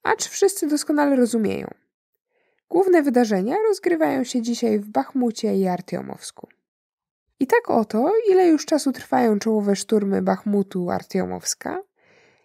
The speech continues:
ileż zginęło tam naszych i nie naszych. Rzeczywiście, maszynka do mielenia mięsa w najlepszych tradycjach pierwszej światowej. Ale tam jest przeciwnik, który ma możliwość tak rotować wojska,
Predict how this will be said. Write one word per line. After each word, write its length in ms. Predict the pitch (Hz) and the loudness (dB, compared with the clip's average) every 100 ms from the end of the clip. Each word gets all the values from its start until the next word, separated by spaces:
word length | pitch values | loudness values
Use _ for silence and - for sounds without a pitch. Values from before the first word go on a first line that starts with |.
| _ | _
ileż 240 | 269 277 | 2 4
zginęło 540 | 269 262 262 277 285 269 | 4 2 4 4 4 4
tam 300 | 254 220 214 | 2 0 2
naszych 640 | 208 196 - 226 - - 370 403 | 0 -2 -4 -4 -4 -12 -8 -2
i 120 | 220 | 2
nie 140 | 196 | 2
naszych. 640 | 180 - - 226 294 - _ _ _ _ _ _ _ | 2 -2 -6 -6 -6 -12 _ _ _ _ _ _ _
Rzeczywiście, 680 | 233 311 - 381 226 - - - _ _ _ | -2 -2 2 2 2 -2 -6 -8 _ _ _
maszynka 460 | - 262 330 320 294 | -6 -2 -2 2 2
do 120 | 262 | 4
mielenia 400 | 262 262 247 240 | 2 2 0 0
mięsa 480 | 233 247 240 254 226 | 0 -2 -2 -2 -2
w 60 | |
najlepszych 580 | 226 285 277 247 - 214 | -2 0 0 0 -4 -6
tradycjach 640 | - 208 190 190 190 180 | -4 -2 -2 -4 -6 -8
pierwszej 400 | _ 214 202 - | _ -4 -4 -8
światowej. 680 | 175 - 180 175 180 175 - _ _ _ _ _ _ _ _ _ | -10 -8 -10 -10 -12 -14 -18 _ _ _ _ _ _ _ _ _
Ale 200 | - 392 | 2 2
tam 180 | 415 415 | 4 4
jest 140 | 370 | 2
przeciwnik, 840 | - 330 - 226 190 - - - _ | 2 -2 0 -2 -2 -10 -14 -20 _
który 280 | - 254 254 | -6 -2 2
ma 200 | 294 349 | 2 2
możliwość 800 | 330 285 294 294 277 254 - - | 2 4 2 2 -2 -2 -8 -6
tak 360 | - 370 - | -4 -4 -4
rotować 500 | 240 220 202 185 185 | -2 0 2 2 0
wojska, 600 | 180 - 185 - - 381 | -2 -4 -6 -6 -8 -8